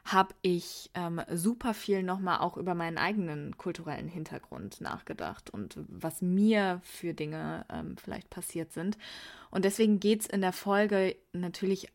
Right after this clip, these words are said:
n-, nicht nur um das Aufwachsen und Leben in Deutschland, sondern auch dieses Gefühl, was wir in der ersten Folge schon angesprochen haben,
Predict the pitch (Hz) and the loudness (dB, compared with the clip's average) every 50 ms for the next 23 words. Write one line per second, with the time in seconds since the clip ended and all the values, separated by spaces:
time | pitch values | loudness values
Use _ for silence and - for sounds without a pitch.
0 | _ _ - 170 170 170 170 - - - - 170 170 180 180 - - - 180 175 | _ _ -4 -2 0 0 -2 -4 -6 -6 -4 -2 -2 -2 -2 -2 -2 0 0 2
1 | 180 190 190 190 180 156 165 160 165 - - - 151 170 - 175 180 - - - | 2 2 2 2 2 0 -2 -4 -4 -2 0 0 0 0 0 -2 -4 -4 -6 -6
2 | 170 165 156 165 165 165 175 214 214 214 202 190 185 196 202 - - 208 196 - | -6 -4 -2 -2 0 0 2 2 2 2 2 2 2 0 0 0 -2 -4 -4 -2
3 | 185 180 175 175 160 - - 175 - - - 185 180 - 180 - - 180 - - | -4 -4 -4 -4 -2 -2 -2 -2 -2 -4 -6 -4 -4 -6 -8 -8 -10 -12 -12 -4
4 | - 214 214 202 180 175 - - 170 165 151 104 139 175 - - 180 - - 170 | 2 2 4 4 2 0 -2 -4 -4 -2 -2 -2 -2 -4 -6 -8 -8 -6 -4 -4
5 | 165 170 170 - - 175 165 165 - 160 165 165 175 - - - 151 - - 165 | -4 -4 -6 -8 -8 -8 -6 -6 -6 -6 -6 -6 -8 -8 -8 -8 -8 -6 -6 -6
6 | 165 165 160 160 170 180 190 | -4 -4 -2 -2 -2 -2 -4